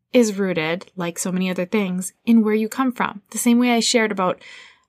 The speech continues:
how my family is, that affected who I became as an adult. But sometimes we take things with us without fully working through them.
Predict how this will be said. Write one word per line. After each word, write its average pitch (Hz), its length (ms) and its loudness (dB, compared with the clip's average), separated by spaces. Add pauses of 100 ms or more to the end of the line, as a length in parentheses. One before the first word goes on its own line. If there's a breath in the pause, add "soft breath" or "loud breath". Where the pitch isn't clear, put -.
how - 220 4
my 226 240 6
family 254 420 0
is, 269 180 -2
that 233 220 2
affected 233 580 0
who 254 140 0
I 214 120 4
became 208 320 0
as 196 100 -2
an 185 100 -4
adult. 180 380 -4
But - 140 -8
sometimes 285 440 2
we 226 120 2
take 247 340 -2
things 214 260 2
with 220 240 0
us 175 280 0 (340 loud breath)
without 233 480 4
fully 285 280 2
working 220 440 2
through 208 300 0
them. 170 260 -4